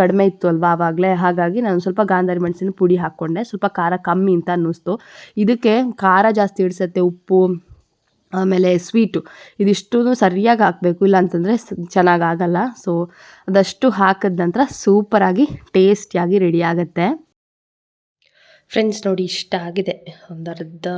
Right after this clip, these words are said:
ಮುಕ್ಕಾಲು ಆಗಿಬಿಟ್ಟಿದೆ ಈ ಬಾಕ್ಸಲ್ಲಿ. ಸಖತ್ತಾಗಿತ್ತು ಮಾತ್ರ. ಫ್ರೆಂಡ್ಸ್, ಊಟ ಎಲ್ಲ ಆಯ್ತು, ಕ್ಲೀನಿಂಗ್ ಕೂಡ ಆಯ್ತು. ಇನ್ನೊಂದು ಸ್ವಲ್ಪ ಹೊತ್ತು ಮಲ್ಕೋಬೇಕು ಅಂತ ಅಂದ್ಕೊಂಡಿದ್ದೀನಿ. Because ಒಂದು ಸ್ವಲ್ಪ ಒಂಥರ ಸುಸ್ತು ಅನ್ನಿಸ್ತಾ ಇದೆ, ಈ ಕೋಲ್ಡ್ ಆಗಿಬಿಟ್ಟು ಇದೆಯಲ್ಲ, ಒಂಥರ ಇರಿಟೇಷನ್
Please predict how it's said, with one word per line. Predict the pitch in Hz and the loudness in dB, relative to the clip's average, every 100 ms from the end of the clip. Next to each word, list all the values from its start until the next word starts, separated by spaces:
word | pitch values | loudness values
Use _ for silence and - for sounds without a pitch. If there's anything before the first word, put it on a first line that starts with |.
| 175 | -8
ಮುಕ್ಕಾಲು | 175 - 208 202 196 180 170 165 165 165 - - _ _ _ - | -10 -8 -6 -4 -4 -6 -8 -10 -12 -14 -16 -20 _ _ _ -16
ಆಗಿಬಿಟ್ಟಿದೆ | 165 160 165 165 160 | -16 -14 -14 -12 -12
ಈ | 160 | -12
ಬಾಕ್ಸಲ್ಲಿ. | 160 156 156 165 160 170 - - - - - - - | -12 -14 -16 -16 -12 -10 -10 -14 -20 -20 -20 -14 -8
ಸಖತ್ತಾಗಿತ್ತು | 180 - 202 196 196 185 175 180 185 180 | -8 -8 -6 -4 -2 -2 -4 -8 -10 -12
ಮಾತ್ರ. | 170 - 165 | -14 -18 -18
ಫ್ರೆಂಡ್ಸ್, | 185 220 226 190 | -14 -14 -10 -8
ಊಟ | 190 202 | -8 -8
ಎಲ್ಲ | 190 | -8
ಆಯ್ತು, | 180 175 190 | -10 -14 -14
ಕ್ಲೀನಿಂಗ್ | 190 180 185 | -12 -12 -12
ಕೂಡ | 180 180 156 | -14 -14 -14
ಆಯ್ತು. | 180 180 180 | -16 -16 -16
ಇನ್ನೊಂದು | 190 175 170 | -14 -14 -14
ಸ್ವಲ್ಪ | 180 185 | -16 -16
ಹೊತ್ತು | 208 190 | -14 -12
ಮಲ್ಕೋಬೇಕು | 170 160 - 185 185 | -14 -16 -16 -16 -16
ಅಂತ | 170 170 | -18 -18
ಅಂದ್ಕೊಂಡಿದ್ದೀನಿ. | 165 170 170 175 | -20 -18 -18 -18
Because | 175 170 | -18 -20
ಒಂದು | 165 | -20
ಸ್ವಲ್ಪ | 165 165 185 170 | -20 -18 -16 -18
ಒಂಥರ | 160 165 170 165 | -20 -20 -20 -20
ಸುಸ್ತು | 156 - 208 | -20 -14 -12
ಅನ್ನಿಸ್ತಾ | 196 185 180 | -10 -14 -20
ಇದೆ, | 165 165 175 | -18 -18 -18
ಈ | 170 - | -18 -18
ಕೋಲ್ಡ್ | 160 185 180 | -16 -14 -16
ಆಗಿಬಿಟ್ಟು | 165 165 170 175 | -18 -20 -20 -20
ಇದೆಯಲ್ಲ, | 165 165 160 180 190 _ _ _ - | -18 -18 -18 -20 -20 _ _ _ -20
ಒಂಥರ | 170 - 180 190 | -18 -14 -10 -8
ಇರಿಟೇಷನ್ | 175 175 185 190 190 | -8 -8 -8 -6 -8